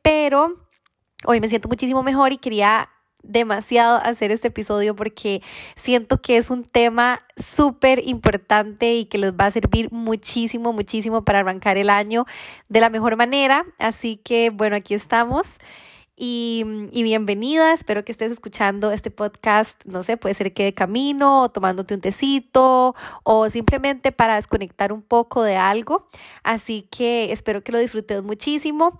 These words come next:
En este episodio lo que te quiero contar son varias cosas que nos pueden servir cuando venimos de las vacaciones, porque, eh, si te sentís hinchada, si te sentís inflamada o sentís que, no sé, que subiste de peso en las vacaciones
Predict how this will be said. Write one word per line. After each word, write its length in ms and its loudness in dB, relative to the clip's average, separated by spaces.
En 140 -2
este 200 0
episodio 420 4
lo 100 0
que 80 -4
te 140 -6
quiero 220 -2
contar 680 0
son 600 0
varias 380 2
cosas 340 2
que 120 -10
nos 160 -6
pueden 260 -2
servir 560 -4
cuando 300 -2
venimos 280 -6
de 80 0
las 140 2
vacaciones, 1040 -2
porque, 800 2
eh, 460 2
si 100 0
te 140 2
sentís 320 -2
hinchada, 840 2
si 80 -10
te 140 -6
sentís 320 -8
inflamada 1080 2
o 80 0
sentís 460 -12
que, 320 -2
no 240 -6
sé, 180 -4
que 100 -8
subiste 360 -4
de 80 -2
peso 340 -2
en 60 -8
las 100 -6
vacaciones 920 -2